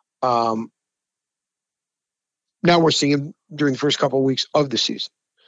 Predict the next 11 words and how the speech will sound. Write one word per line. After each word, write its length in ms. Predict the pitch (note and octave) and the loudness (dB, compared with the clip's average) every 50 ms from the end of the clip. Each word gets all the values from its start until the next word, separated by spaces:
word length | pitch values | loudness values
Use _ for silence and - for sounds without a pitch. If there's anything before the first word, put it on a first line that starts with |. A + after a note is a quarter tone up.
| _ _ _ _ _ _ _ | _ _ _ _ _ _ _
you 60 | B2 | -2
know, 60 | A#2+ | -2
whether 340 | - C3 C3 C3+ B2+ A#2+ B2 | -2 0 0 2 2 2 0
it's 120 | A#2 A2 | 0 -2
Barkley, 460 | - - B2+ A#2 A#2 A2+ - A#2 A#2 A#2 | -2 0 2 2 2 0 0 0 0 0
whether 360 | G#2 A2+ A2+ A2 A2+ A2+ A2 | 0 0 0 0 0 -2 -2
it's, 420 | G#2+ G2+ - - - - - - - | -2 -4 -4 -4 -2 -2 -2 -4 -4
uh, 300 | - A2+ A2+ A#2 A#2 A2+ - - A#2+ B2 B2 B2 | -4 -2 -2 -2 -2 -4 -6 -8 -8 -8 -8 -8
Joey 300 | - - C#3+ C3 A#2 A2+ | -4 -2 0 0 2 2
Bosa, 500 | A2 G#2 G#2+ G#2+ G#2+ - - A#2 G#2 G2 - _ _ _ _ _ _ _ _ _ _ _ - | 0 0 0 0 0 0 0 -2 -4 -4 -8 _ _ _ _ _ _ _ _ _ _ _ -4
um, 560 | A#2+ A2+ G#2+ G#2+ G#2+ G#2 G#2 G2+ G#2 A2 A2+ | -2 0 0 0 0 -2 -2 -4 -6 -10 -12